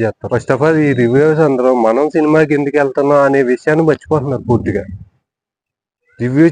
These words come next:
చెప్పడానికి మాత్రమే సినిమాకి వెళ్తున్నట్టు తయారైపోయారు. అసలు మనం సినిమాకి ఎందుకు వెళ్తాం? టూ and half అవర్స్ సినిమా మనల్ని ఎంటర్టైన్మెంట్ చేయగలగాలి. ఆ టూ and half అవర్స్ సీట్లో కూర్చోబెట్టగలగాలి, మనకు బోర్ తెప్పించకూడదు, లేకపోతే ఏదో ఒక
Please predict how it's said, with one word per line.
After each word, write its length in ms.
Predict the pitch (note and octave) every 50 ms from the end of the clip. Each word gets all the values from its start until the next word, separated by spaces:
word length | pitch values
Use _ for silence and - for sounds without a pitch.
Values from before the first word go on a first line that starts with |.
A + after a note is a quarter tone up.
| E3 E3
చెప్పడానికి 460 | D3 - D#3 D3 D#3 D#3 D#3 D#3 D#3 D#3 D3
మాత్రమే 360 | D3 C#3+ C#3 D3 D3+ D#3+ E3 D#3 -
సినిమాకి 320 | D3+ D3 D3 D3 D3+ C#3 D3 C#3+
వెళ్తున్నట్టు 360 | C3+ A#2+ D3 D3 C3+ - D3+ - C#3
తయారైపోయారు. 520 | C3+ C3 C3+ C3 B2 - - G#2 - _ _ _ B2+ B2+
అసలు 180 | - D#3 D3 D3 D3
మనం 120 | D3+ D#3+ D#3 -
సినిమాకి 300 | C#3+ C#3+ D3+ D#3 C#3+ D#3 D#3+
ఎందుకు 140 | D3+ C#3+ B2+ B2+
వెళ్తాం? 220 | A#2 - B2+ B2+ B2 A2 G2+ - -
టూ 80 | C3 B2 A#2+ B2
and 160 | B2 A#2+ A#2
half 120 | A#2 A2+ B2+ A2 A2
అవర్స్ 320 | A2 B2+ C#3 C3 - C#3 C3+ D3 F3 G#3+ - _ _ _ _ _ _ _ _ -
సినిమా 260 | D3 C#3+ C#3+ D#3 E3 E3+ E3+ D#3+
మనల్ని 380 | D3+ C#3+ D3 D3+ D#3 D#3+ F3 F3 D3
ఎంటర్టైన్మెంట్ 560 | C3+ F3+ - D3 B2+ D#3 D3+ D3 D3+ D#3+ D3+ -
చేయగలగాలి. 540 | D#3 C#3+ C#3+ C#3 C#3 C#3+ C3+ A#2 A2 G2+ G2+ -
ఆ 20 | A2 A2
టూ 80 | - C3 C3 C3+
and 140 | C#3+ D3+ D3+
half 140 | D#3 D3+ D3 D#3
అవర్స్ 260 | D#3+ D#3+ E3 D#3 - G#3 F#3+ -
సీట్లో 240 | E3 D#3 C#3 E3 E3+ - -
కూర్చోబెట్టగలగాలి, 880 | D3 - - E3 D3+ D#3 D3 - D#3 C3+ C#3+ C3+ B2+ A2+ G#2 F#2 F2 - _ _ _ _ _ _ _ _ C3
మనకు 220 | B2+ C#3 D3 C3+ B2+
బోర్ 220 | C3 C#3 D3 D3+ -
తెప్పించకూడదు, 640 | D#3 C#3+ - - C3+ - - C3+ C#3 A#2+ G2+ F#2 G2+ - - _ - A#2+ B2
లేకపోతే 380 | C3 C3 B2 C3+ C#3 D3+ C#3+ D#3 C#3+ C#3
ఏదో 120 | C#3 C#3+ D3
ఒక 100 | - D#3